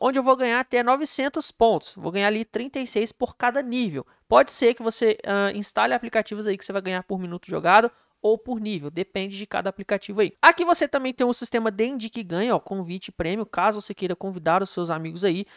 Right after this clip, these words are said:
você pode, beleza? E pra sacar é simples demais, você vai clicar aqui no botãozinho meu, ok? Vai clicar aqui na sua carteira e o saque mínimo deste aplicativo aqui, galera, é de cinco reais,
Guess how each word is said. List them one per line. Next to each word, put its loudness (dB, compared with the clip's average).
você -2
pode, 2
beleza? 6
E -6
pra 6
sacar 6
é 2
simples -4
demais, 2
você -10
vai 0
clicar -4
aqui -8
no -6
botãozinho -4
meu, 4
ok? 2
Vai 6
clicar 0
aqui -6
na -4
sua -4
carteira 2
e 2
o 8
saque 2
mínimo -4
deste 4
aplicativo -2
aqui, -6
galera, 4
é 0
de -8
cinco -6
reais, 2